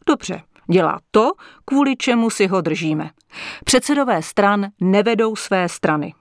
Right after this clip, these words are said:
určují část politické agendy, motory politiky jsou ale někde jinde. U lidí, jako je Blažek. Kdyby Petr Fiala zohledňoval obraz ministra spravedlnosti v médiích, jeho zapojení do mnoha kauz, už by ho musel odvolat.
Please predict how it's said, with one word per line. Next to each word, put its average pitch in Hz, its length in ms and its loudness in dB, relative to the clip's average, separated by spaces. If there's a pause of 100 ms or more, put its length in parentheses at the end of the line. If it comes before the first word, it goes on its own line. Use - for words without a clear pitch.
určují 170 500 0
část 156 460 -2
politické 156 520 -2
agendy, 180 540 0 (180)
motory 180 420 2
politiky 185 440 -2
jsou 247 300 0
ale 226 160 2
někde 208 260 0
jinde. 151 400 -2 (260)
U 190 120 4
lidí, 226 440 0
jako 202 280 0
je 185 120 2
Blažek. 156 540 -6 (360)
Kdyby 170 340 4
Petr 208 360 -2
Fiala 185 460 2
zohledňoval 175 800 0
obraz 170 420 0
ministra 165 480 -2
spravedlnosti 165 760 -2
v 139 60 -4
médiích, 170 600 -2 (300)
jeho 190 220 4
zapojení 190 640 0
do 175 120 4
mnoha 170 300 -2
kauz, 185 540 0 (280)
už 240 180 2
by 240 200 0
ho 233 180 0
musel 175 500 -2
odvolat. 160 440 -4